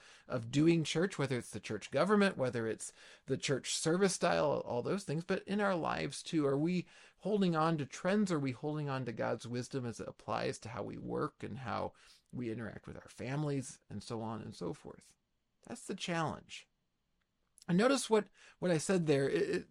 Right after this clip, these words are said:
involves how we work, because what do we see as we go on into verse twenty-seven? We see that God works through his wisdom. It says, "When he established the heavens, I was there.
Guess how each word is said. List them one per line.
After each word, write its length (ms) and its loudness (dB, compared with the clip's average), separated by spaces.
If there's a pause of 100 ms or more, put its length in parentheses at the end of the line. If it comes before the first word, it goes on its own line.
(160)
involves 480 6
how 240 0
we 160 0
work, 360 0
because 280 -4
what 120 0
do 80 -6
we 140 0
see 340 -4
as 120 2
we 80 -2
go 180 0
on 400 2 (380)
into 560 -2
verse 280 -2
twenty-seven? 600 -4
We 80 -2
see 220 -2
that 220 -4
God 420 6
works 420 -2
through 240 -6
his 260 -6
wisdom. 440 -12 (1000)
It 60 -18
says, 160 -2
"When 100 6
he 100 8
established 540 2
the 100 2
heavens, 440 2
I 100 2
was 220 -6
there. 400 -4